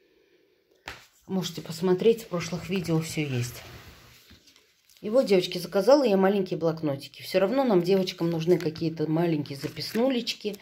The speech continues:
какие-то штучечки, где можно писать. Вот они иллюстрированные все. «Мой маленький принц». Я знаю, что он всем нравится.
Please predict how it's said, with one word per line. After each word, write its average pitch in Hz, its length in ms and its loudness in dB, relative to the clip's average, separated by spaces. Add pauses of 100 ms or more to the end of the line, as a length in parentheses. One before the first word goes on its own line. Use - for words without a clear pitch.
(360)
какие-то 160 480 -8
штучечки, - 800 -8
где 180 240 0
можно 147 340 -2
писать. 240 640 0
Вот 147 160 -10
они 151 280 -2 (500)
иллюстрированные 208 920 2
все. 185 340 0
«Мой 170 200 2
маленький 156 480 0
принц». 220 400 -8
Я 160 160 -4
знаю, 156 220 -2
что - 180 -12
он 139 140 -8
всем 214 360 0
нравится. 180 640 0